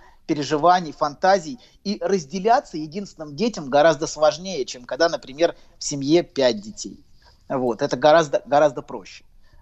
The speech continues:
Вот. И жить своей жизнью. Вот. Помните, мы в прошлый... Это, это, значит, краткое резюме. А в прошлый раз, помните, мы,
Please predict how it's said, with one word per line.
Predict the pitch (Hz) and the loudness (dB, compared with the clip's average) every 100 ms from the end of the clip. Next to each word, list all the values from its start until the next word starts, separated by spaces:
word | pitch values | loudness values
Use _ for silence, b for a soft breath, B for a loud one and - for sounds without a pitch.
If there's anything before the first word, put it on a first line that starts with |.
| - | -14
Вот. | 123 117 135 | -10 -10 -8
И | |
жить | 123 131 | -10 -10
своей | 120 123 123 | -4 -2 -2
жизнью. | 113 90 - _ _ b b - | -4 -10 -16 _ _ b b 2
Вот. | 160 - | 2 4
Помните, | 311 392 254 | 2 2 -4
мы | 180 | -8
в | - | -4
прошлый... | 202 - - | -4 -4 -6
Это, | 180 185 - | -2 -2 -2
это, | 196 190 | -4 -2
значит, | 170 - - - | -4 -4 -12 0
краткое | 180 165 170 | 2 2 -2
резюме. | 160 156 131 - b b b - | -6 -8 -14 -20 b b b -6
А | 139 | -6
в | - | 0
прошлый | 254 247 247 | 0 0 0
раз, | 339 - | -2 -4
помните, | 302 359 214 - | -14 -14 -16 -16
мы, | 160 202 240 | -12 -10 -10